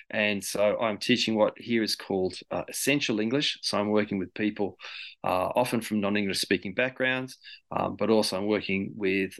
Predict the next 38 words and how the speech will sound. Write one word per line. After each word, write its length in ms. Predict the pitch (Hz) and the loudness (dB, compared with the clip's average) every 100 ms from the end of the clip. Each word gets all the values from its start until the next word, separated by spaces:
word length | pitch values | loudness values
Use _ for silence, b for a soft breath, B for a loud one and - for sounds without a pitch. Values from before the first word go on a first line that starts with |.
| - | -6
uh, 280 | 90 90 - | -2 -2 -2
a 100 | 98 | 0
lot 300 | 101 104 101 | 4 4 2
of 100 | 92 | 0
young 300 | 98 92 95 | 0 0 0
people 320 | 101 92 92 | -2 0 -2
from, 440 | - 90 85 85 - | 0 0 0 -2 -6
uh, 160 | 107 - | -8 -6
Indigenous 500 | 98 110 110 117 - | -2 0 2 0 0
backgrounds, 680 | 120 123 127 131 139 135 - B B B - | 0 0 0 0 0 -6 -12 B B B -4
uh, 100 | - | -4
First 340 | - 113 - | 0 0 0
Nations 380 | 107 107 - 101 | 0 0 0 -2
Australians. 720 | 92 - 123 147 175 180 - - B B - | -6 -4 -2 0 -2 -4 -10 -14 B B -10
And, 500 | 113 110 107 104 98 | -2 0 0 -2 0
um, 560 | 110 104 101 101 92 98 _ - | 2 2 2 0 -4 -8 _ -6
I, 400 | 113 107 104 101 - - _ _ _ - | 0 2 0 -4 -14 -20 _ _ _ 0
that's 280 | 117 117 - | 2 2 0
what 100 | 107 | 0
I've 120 | 110 | 0
been 200 | 107 110 | 0 2
working 360 | 110 107 107 92 | 2 0 -2 0
on. 220 | 80 - - B B - _ 131 | -2 -4 -12 B B -18 _ -2
I 60 | |
don't 180 | 139 120 | 0 0
know 100 | 123 | 0
if 120 | 120 | -2
any 140 | 120 117 | 0 0
publications 680 | 127 113 - 160 170 131 107 | 0 -2 -2 0 0 0 -2
will 60 | |
come 180 | - 110 | -2 0
out 140 | 107 | 0
of 80 | 101 | 2
that 200 | 135 170 | 2 0
at 80 | - | -4
the 60 | 107 | -4
moment. 440 | 120 135 120 - | 0 2 2 -2
I'm, 340 | 110 104 104 | -2 0 -2